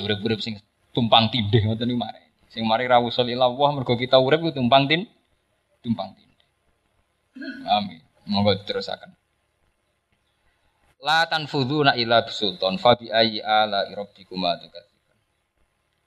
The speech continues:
Yursalu den kirimno alaikuma, ing atase sira loro manusa jin. Apa syuwadun? Apa sak, kula nu maknane Jawa ora pati. Syuwadun min nar.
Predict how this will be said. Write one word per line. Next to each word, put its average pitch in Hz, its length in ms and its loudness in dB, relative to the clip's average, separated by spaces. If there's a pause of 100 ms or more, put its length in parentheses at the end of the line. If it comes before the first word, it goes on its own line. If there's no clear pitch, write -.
(560)
Yursalu 123 640 0
den 120 240 2
kirimno 123 480 0
alaikuma, 110 640 -4 (240)
ing 110 240 -2
atase 113 400 2
sira 113 320 4
loro 113 240 2
manusa 110 320 0
jin. - 240 -20 (1200)
Apa 120 320 0
syuwadun? 113 640 -2 (1120)
Apa 147 400 2
sak, - 240 -2 (1040)
kula 92 160 -12
nu 98 80 -6
maknane 92 320 -4
Jawa 98 320 -8
ora - 80 -8
pati. - 320 -16 (160)
Syuwadun 143 640 0
min 117 160 2
nar. 92 320 -2